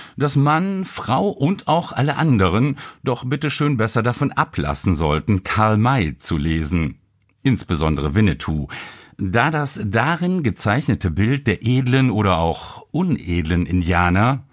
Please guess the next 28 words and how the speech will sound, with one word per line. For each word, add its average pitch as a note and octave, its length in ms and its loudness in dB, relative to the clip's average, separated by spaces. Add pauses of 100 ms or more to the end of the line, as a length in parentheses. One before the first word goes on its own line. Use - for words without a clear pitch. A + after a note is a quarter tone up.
(360)
durchaus F#2+ 800 0
rassistisch C#3 640 0
sei. C#2+ 360 0 (680)
Sogar A#2+ 580 2
A E2+ 240 2
R E2 80 0
D A2 320 0
und - 280 -2 (120)
Z - 260 0
D F#2+ 80 2
F A#2 300 -2
würden E3 300 0
fortan D3+ 540 0
von G2+ 240 0
weiteren B2 360 2
Ausstrahlungen G#2 960 2 (360)
dieser D#3+ 320 -2
indigenen F#2+ 560 2
Soaps - 400 -2
verzichten, F#2 720 0 (320)
was B2 480 0
sich - 420 -4
dann A2+ 240 2
kurz A#2 300 0
darauf F#2 400 4
auch F2+ 160 0
noch F2+ 280 0
als C3 240 -2